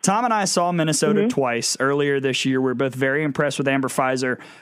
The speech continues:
Speaker 1: Admittedly, I have not seen a second of Northwestern softball. I just know that they keep creeping up the R P I. A-, and I'm wondering what your thoughts are and who has the edge in this series,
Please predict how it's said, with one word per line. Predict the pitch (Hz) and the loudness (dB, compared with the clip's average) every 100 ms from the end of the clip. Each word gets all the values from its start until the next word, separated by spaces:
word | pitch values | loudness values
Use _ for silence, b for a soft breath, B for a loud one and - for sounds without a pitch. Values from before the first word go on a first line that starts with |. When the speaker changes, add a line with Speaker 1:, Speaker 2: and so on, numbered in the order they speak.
| B | B
Speaker 1:
Admittedly, | 165 180 196 240 190 156 143 | -2 2 2 0 0 0 0
I | 139 151 | 0 0
have | 165 | 2
not | 165 156 | 0 0
seen | - 156 147 | 0 0 0
a | 147 131 | 0 -2
second | - 165 147 131 117 | 0 0 0 0 -2
of | 120 | -2
Northwestern | 143 135 127 147 131 - 123 | 0 0 0 0 -2 -2 0
softball. | 120 139 131 - 127 123 | 2 0 0 0 0 0
I | 131 | -2
just | 127 135 | -2 -2
know | 147 139 | 0 0
that | 131 | 0
they | 135 | -2
keep | 135 147 139 - B B | -2 -2 -2 -4 B B
creeping | - 175 185 185 | -2 0 0 0
up | 170 | 0
the | 143 143 | 0 0
R | 135 | 0
P | 123 135 127 | 0 0 2
I. | 139 131 120 113 B B B | 2 0 -2 -6 B B B
A-, | |
and | 151 160 160 | -2 0 0
I'm | 156 151 | 0 -2
wondering | 143 175 233 233 214 175 | 0 0 0 0 0 0
what | 160 | 0
your | 151 160 | 0 -2
thoughts | - 147 143 156 | 0 -2 0 0
are | 147 | 2
and | 143 131 | 0 0
who | 185 | 0
has | 190 151 | 0 0
the | 147 | 0
edge | 147 156 | 0 0
in | 147 | 0
this | 135 127 | 0 0
series, | - 170 156 135 127 | 0 0 0 0 0